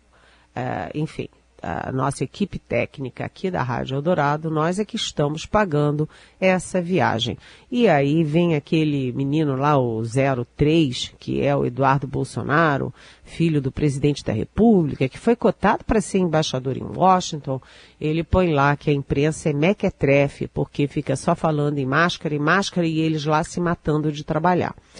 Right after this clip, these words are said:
Se matando de trabalhar como, né, Antônio Paulo? Se matando de trabalhar, como você disse, para fazer um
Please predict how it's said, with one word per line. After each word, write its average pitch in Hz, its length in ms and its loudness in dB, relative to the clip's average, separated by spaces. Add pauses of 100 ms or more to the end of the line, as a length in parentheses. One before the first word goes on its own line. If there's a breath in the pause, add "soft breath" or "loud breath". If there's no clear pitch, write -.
(520 loud breath)
Se - 160 -10
matando 269 360 0
de 269 80 -6
trabalhar 214 500 0
como, 156 420 0
né, 185 280 -2
Antônio 147 440 -4
Paulo? 139 640 2 (500 soft breath)
Se - 200 -10
matando 175 520 0
de 190 160 -4
trabalhar, 160 640 0
como 170 260 -2
você 156 260 0
disse, 160 480 -2 (460 soft breath)
para 139 560 2
fazer 151 560 0
um 165 380 0